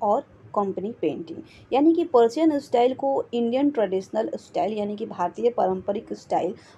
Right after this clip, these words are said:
और Persian style को combine करके एक नई तरह का painting introduce किया गया और उसी में से एक था क्या, पटना School of Painting, जिसे पटना कलम painting या company painting के नाम से भी जाना जाता है। As we go back to the history of पटना कलम,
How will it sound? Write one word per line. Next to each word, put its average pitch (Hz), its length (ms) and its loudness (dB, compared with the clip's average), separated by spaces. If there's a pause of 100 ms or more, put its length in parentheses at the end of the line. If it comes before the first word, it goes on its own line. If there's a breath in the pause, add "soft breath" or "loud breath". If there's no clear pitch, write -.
और 247 120 4
Persian 247 560 2
style 240 320 2
को 285 120 -4
combine 202 440 0
करके 175 420 -4 (260 loud breath)
एक 349 180 0
नई 277 280 4
तरह 269 260 6
का 247 120 0
painting 214 540 -4
introduce 202 640 -4
किया 180 200 -2
गया 190 260 -2 (260 soft breath)
और 269 140 8
उसी 247 260 0
में 254 120 4
से 233 120 -6
एक 190 200 0
था 220 220 -8
क्या, 233 280 -2 (100)
पटना 202 360 0
School 254 240 -4
of 240 180 2
Painting, 247 360 -2 (280 loud breath)
जिसे 233 220 2
पटना 226 380 -2
कलम 254 280 0
painting 247 460 -2 (240 soft breath)
या 254 120 4
company 262 480 4
painting 226 420 0
के 220 80 -4
नाम 185 200 -2
से 185 140 -8
भी 185 80 -2
जाना 170 240 -4
जाता - 300 -8
है। 175 220 -12 (340 soft breath)
As 277 120 8
we 320 220 0
go 269 180 4
back 240 240 8 (140)
to 254 60 -4
the 254 100 0
history 233 340 -4
of 302 140 -4
पटना 190 260 0
कलम, 185 280 -6